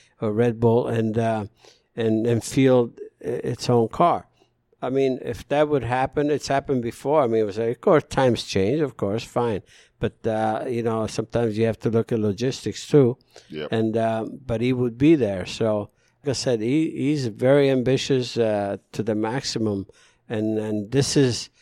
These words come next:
Speaker 1: this is the only thing we know. I mean, uh, motor racing is our life,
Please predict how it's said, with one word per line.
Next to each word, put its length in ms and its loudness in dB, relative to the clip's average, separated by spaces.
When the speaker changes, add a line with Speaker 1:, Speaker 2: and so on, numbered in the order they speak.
Speaker 1:
this 240 2
is 140 0
the 180 2
only 220 6
thing 260 2
we 120 -2
know. 440 0
I 100 -6
mean, 240 0
uh, 220 0
motor 360 2
racing 440 0
is 180 -2
our 160 2
life, 500 -2